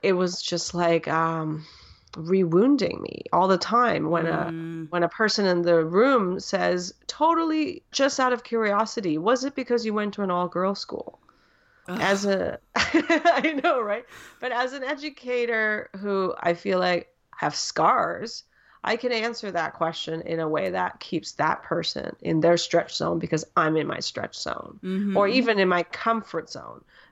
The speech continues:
Speaker 1: But for many years, that kind of question would have sent me right into my panic, and I would have had to blow this person's head off.
Speaker 2: Right, right.
Speaker 1: Right? You know what I'm
Speaker 2: Yeah.
Speaker 1: talking about?
Speaker 2: Yeah, I
Speaker 1: Yeah.
Speaker 2: do. Absolutely.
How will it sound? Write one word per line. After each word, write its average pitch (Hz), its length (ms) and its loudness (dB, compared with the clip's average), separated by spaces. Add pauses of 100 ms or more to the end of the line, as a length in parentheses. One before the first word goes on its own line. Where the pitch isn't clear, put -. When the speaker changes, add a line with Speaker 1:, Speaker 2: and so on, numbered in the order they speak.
Speaker 1:
But 214 140 0
for 240 160 2
many 277 380 2
years, 196 440 2
that - 280 -2
kind 247 220 0
of 233 80 -6
question 247 500 -4
would 185 140 0
have 185 100 -2
sent 202 260 -6
me 185 180 0
right 196 440 0
into 208 240 -2
my 165 140 0
panic, 170 680 -8 (420)
and 214 140 2
I 214 80 4
would 220 220 6
have 226 120 2
had 214 380 2
to 175 340 -4
blow 175 240 -2
this 165 160 -10
person's 165 380 -8
head 208 160 -2
off. - 240 -8 (640)
Speaker 2:
Right, - 420 0 (300)
right. 190 160 4
Speaker 1:
Right? 233 220 0 (180)
You 196 80 -2
know 202 60 4
what 220 60 8
I'm 208 80 6
Speaker 2:
Yeah. 190 40 -4
Speaker 1:
talking 190 260 -4
about? 226 180 -12
Speaker 2:
Yeah, 202 200 4
I 185 120 4
Speaker 1:
Yeah. - 60 2
Speaker 2:
do. 170 400 -4 (180)
Absolutely. 190 720 -4